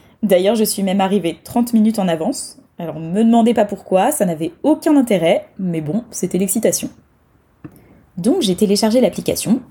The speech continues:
et j'ai attendu que ça commence. Alors ils sont sympas en plus, ils nous ont mis une petite musique d'attente, au cas où des gens trop excités viendraient trente minutes en avance, au point de rendez-vous, je ne me sens pas du tout visée.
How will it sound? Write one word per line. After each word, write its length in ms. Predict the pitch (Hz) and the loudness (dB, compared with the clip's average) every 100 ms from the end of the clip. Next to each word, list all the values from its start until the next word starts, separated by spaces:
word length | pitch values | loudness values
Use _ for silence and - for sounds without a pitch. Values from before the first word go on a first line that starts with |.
| _ | _
et 60 | 233 | 0
j'ai 120 | 190 | 0
attendu 320 | 170 156 160 | 0 -2 -4
que 60 | 214 | -2
ça 120 | 190 | -2
commence. 500 | 180 147 - - - _ _ _ - - _ _ - | -2 -4 -6 -14 -16 _ _ _ -20 -20 _ _ 0
Alors 140 | 165 | 2
ils 80 | 180 | 2
sont 120 | - | 0
sympas 360 | 175 175 180 233 | 0 0 2 2
en 100 | 190 | 2
plus, 320 | 233 330 - 220 | 2 0 2 2
ils 100 | 208 | 2
nous 160 | 196 | 2
ont 60 | 196 | 2
mis 100 | 240 | 2
une 120 | 180 | 0
petite 320 | - 320 339 | -2 -2 0
musique 280 | 247 226 214 | 2 2 0
d'attente, 480 | 185 - 202 269 - - - - | 0 0 0 -2 -6 -14 -12 -4
au 80 | 254 | -2
cas 180 | 247 254 | 0 0
où 80 | |
des 140 | 214 190 | 0 0
gens 160 | 175 | -2
trop 240 | 180 - 254 | -2 -4 -4
excités 460 | 240 - 220 240 233 | -4 -4 -2 0 0
viendraient 340 | 185 185 180 | 0 0 0
trente 300 | - 196 - | -2 -4 0
minutes 220 | 208 214 | 0 0
en 80 | 180 | -2
avance, 440 | 156 170 254 - - | -2 0 0 0 -2
au 100 | 180 | -4
point 180 | 175 | -4
de 40 | 170 | -4
rendez-vous, 520 | 160 151 151 202 262 | -4 -6 -2 0 2
je 100 | 208 | 2
ne 160 | 190 196 | 2 4
me 160 | 208 | 2
sens 180 | 202 170 | 0 -4
pas 120 | 165 | -4
du 100 | 160 | -6
tout 140 | 147 147 | -10 -6
visée. 260 | 147 208 | -2 -2